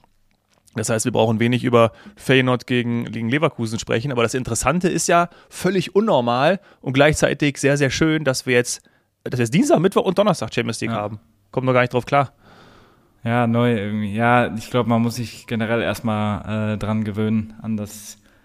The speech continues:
Speaker 2: an das neue System. Aber ich hab ein geiles Video gesehen von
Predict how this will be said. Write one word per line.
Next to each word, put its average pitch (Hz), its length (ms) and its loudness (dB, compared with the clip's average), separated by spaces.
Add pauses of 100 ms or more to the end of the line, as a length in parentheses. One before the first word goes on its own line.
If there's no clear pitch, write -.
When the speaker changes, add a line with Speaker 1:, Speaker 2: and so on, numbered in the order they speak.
(500)
Speaker 2:
an 107 120 -8
das 107 200 -8
neue 113 260 2
System. 107 540 0
Aber 110 180 0
ich 120 140 0
hab 151 100 -4
ein 151 140 2
geiles 135 360 4
Video 151 520 2
gesehen 131 480 0
von 143 420 2